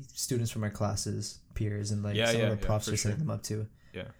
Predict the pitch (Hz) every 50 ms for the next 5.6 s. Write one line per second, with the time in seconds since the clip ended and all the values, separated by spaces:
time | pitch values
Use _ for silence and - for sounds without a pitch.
0 | - - - - - - - - - - - - - _ - 104 107 101 131 123
1 | 120 117 110 - - 104 117 127 123 113 104 92 - - 87 90 - - - -
2 | - - 90 - - 104 107 - 104 101 160 165 160 190 185 170 151 135 123 -
3 | 127 113 110 - 117 113 123 123 123 120 113 113 113 113 127 131 131 139 135 127
4 | 117 113 113 110 110 110 - 120 113 117 113 113 110 107 107 - - - - _
5 | - 120 117 117 117 117 117 113 110 107 104 -